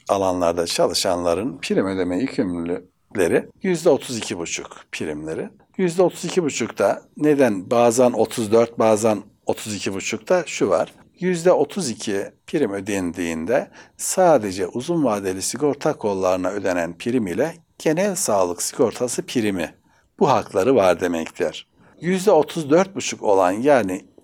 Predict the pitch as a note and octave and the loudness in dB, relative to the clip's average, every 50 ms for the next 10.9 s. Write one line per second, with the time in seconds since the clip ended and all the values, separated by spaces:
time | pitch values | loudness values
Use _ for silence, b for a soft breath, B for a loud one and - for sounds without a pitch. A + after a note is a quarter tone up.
0 | _ - - - - - - - - A2+ G2 F#2 F2+ F#2 F#2+ F#2 A2 C3+ C#3 - | _ -18 -16 -8 -4 -4 -2 0 0 0 0 0 0 -2 -2 0 0 0 0 0
1 | A2+ G#2 F#2+ F2+ F#2 F2+ - - F#3+ F3 C#3+ G2 E2+ E2 F2+ F2 F2 F2 E2+ E2+ | -2 -2 0 0 0 0 0 0 0 0 0 0 -2 -2 -2 -2 -2 -2 -2 -2
2 | F2 E2+ E2+ F2 F2 D#2+ G2 C#3 D#3 F#3+ G3 - b b b b b b - - | 0 0 0 0 -2 -4 -4 -2 -4 -4 -4 -10 b b b b b b -6 -2
3 | - A3 G#3+ F#3 D#3+ D3 C#3 B2+ A#2 B2 B2+ C#3+ C3+ - - B2 C3+ C3 A#2+ - | 2 2 4 4 6 6 4 4 4 4 2 2 2 0 0 2 2 2 2 2
4 | - C3+ B2 - - - G#2 F#2 F#2 F#2+ G#2 F#2 F2 D#2+ D#2 - E2 D2+ D2 F2+ | -2 -4 -4 -4 -6 -6 -4 -2 -2 -2 -2 -2 -4 -4 -4 -4 -6 -6 -4 -4
5 | C3+ - - - - - - F3 - - - G#2 F#2+ F2+ E2+ E2 D#2 - - - | -6 -6 -8 -10 -12 -8 -4 -4 -4 -2 0 0 0 0 0 -2 -4 -8 -6 -4
6 | G2 F#2+ F#2 G2+ C#3+ C#3+ C#3 - E3+ E3+ E3 E3 D#3+ D#3 D#3+ D#3+ D#3 D#3 E3 F3+ | -2 -2 0 2 2 0 2 0 -2 0 0 0 0 2 2 0 0 0 -2 -4
7 | F#3 - - _ _ _ - - G#3+ D#3+ A2 - C#3 F3 - B B B B B | -6 -8 -12 _ _ _ -2 2 2 2 4 4 2 2 2 B B B B B
8 | B _ - - B3+ B3 B3 - - - A#2+ A2+ G#2+ A#2 A2 A2 G#2 - - - | B _ -4 -2 0 0 0 -2 -2 0 0 0 2 2 4 4 2 2 0 0
9 | C#3 C#3+ C#3 C#3 C3 - - C3+ - - G#2 F#2 - - - F#2+ E2 D#2+ F2 F#2 | 2 4 4 4 2 0 -2 -4 -4 -4 -4 -4 -4 -2 2 2 2 2 2 0
10 | E2+ E2+ E2 D#2 D#2 - - - A2+ G#2 F2+ - - - F#2+ F2 E2 | 0 2 0 0 -2 -2 0 2 4 4 4 4 0 -2 -2 -4 -6